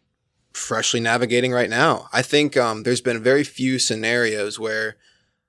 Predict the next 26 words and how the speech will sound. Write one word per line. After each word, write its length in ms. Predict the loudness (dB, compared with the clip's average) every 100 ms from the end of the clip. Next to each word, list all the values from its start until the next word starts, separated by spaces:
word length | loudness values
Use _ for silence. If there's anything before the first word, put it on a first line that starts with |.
| _ -2
I 100 | 0
would 100 | 4
say 100 | 4
the 140 | 4
only 180 | 2 0
times 320 | 0 0 0
I'm 160 | 0 -4
comfortable 440 | -2 -4 -2 -2 0
with 100 | 0
standing 460 | 0 0 -2 -6
up 160 | -8 -8 -2
so 220 | 2 2
far, 220 | 4 2
or 60 | 4
the 80 | 2
only 120 | 2
times 200 | 0 0
I 80 | -2
have 420 | 0 0 0 -6 _
stood 240 | -6 -2
up 80 | -2
for 60 | -4
myself 300 | -6 -6 -4
so 120 | -6
far, 200 | -4 -4
are 240 | -2 -4